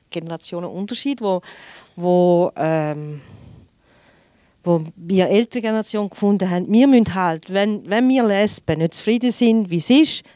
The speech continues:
dann müssen wir uns halt, äh, in den Socken beißen und eine eigene Sache, äh, auf die Beine stellen. Und sonst macht's niemand.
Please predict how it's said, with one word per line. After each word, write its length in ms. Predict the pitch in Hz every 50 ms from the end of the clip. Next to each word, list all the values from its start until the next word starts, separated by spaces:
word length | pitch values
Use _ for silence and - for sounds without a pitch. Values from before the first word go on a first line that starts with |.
| _ -
dann 140 | 185 196 208
müssen 200 | 214 233 240 240
wir 180 | 233 220 202 185
uns 220 | 185 185 170 -
halt, 220 | 165 160 156 151 _ _ -
äh, 320 | - 160 156 151 151 143
in 180 | 135 151 156 139
den 60 | 117
Socken 360 | - 190 214 - - - 262
beißen 320 | - 269 277 254 - 269 -
und 400 | - 185 180 185 185 170 - _ _ _ _ _ _ -
eine 160 | 175 160 143
eigene 320 | 135 147 165 - - 175 156
Sache, 480 | - 131 101 120 - - - - - -
äh, 260 | 131 139 139 131 - -
auf 140 | - - -
die 40 | -
Beine 220 | 180 180 208 214
stellen. 380 | - - - 170 160 143 135 - - - - - - - -
Und 160 | 185 180 -
sonst 300 | - 190 196 180 - - - _ _ _
macht's 600 | - 170 170 175 180 175 - - - - - -
niemand. 680 | 202 180 175 175 175 175 180 165 151 131 - _ -